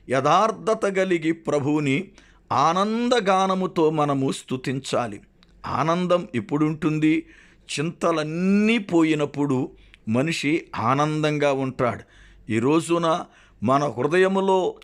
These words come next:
చింత ఉంటే ఆనందముగా ఉండలేం. కనుక ప్రతివాని హృదయములో ఉన్న చింతను ప్రభువు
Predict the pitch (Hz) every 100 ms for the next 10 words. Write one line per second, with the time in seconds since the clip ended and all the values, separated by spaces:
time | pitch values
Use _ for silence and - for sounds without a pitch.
0 | - - 190 196 208 196 190 190 165 185
1 | - - 185 160 170 160 160 151 165 -
2 | 120 135 143 135 101 - _ 98 107 120
3 | 147 160 - - _ _ 131 147 175 170
4 | 160 170 190 220 220 - 160 185 180 180
5 | 175 165 156 151 139 - 165 196 202 190
6 | 175 - 147 139 147 143 143